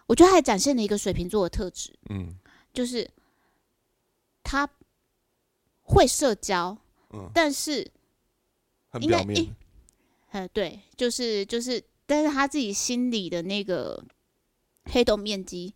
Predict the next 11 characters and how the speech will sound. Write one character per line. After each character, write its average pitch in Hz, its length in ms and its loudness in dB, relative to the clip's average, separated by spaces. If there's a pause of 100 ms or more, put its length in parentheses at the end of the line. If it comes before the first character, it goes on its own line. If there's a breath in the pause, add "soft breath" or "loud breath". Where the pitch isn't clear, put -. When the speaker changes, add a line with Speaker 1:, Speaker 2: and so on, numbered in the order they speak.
(160 loud breath)
Speaker 2:
嗯。 98 320 -16 (380)
Speaker 1:
是 - 140 -2
蛮 180 220 -4
深 165 340 -8
的 135 160 -14
这 - 120 -10
样 95 240 -12
子。 - 120 -20 (300)
Speaker 2:
对。 95 180 -8 (140)
Speaker 1:
对， 185 480 -10
对， 185 320 -12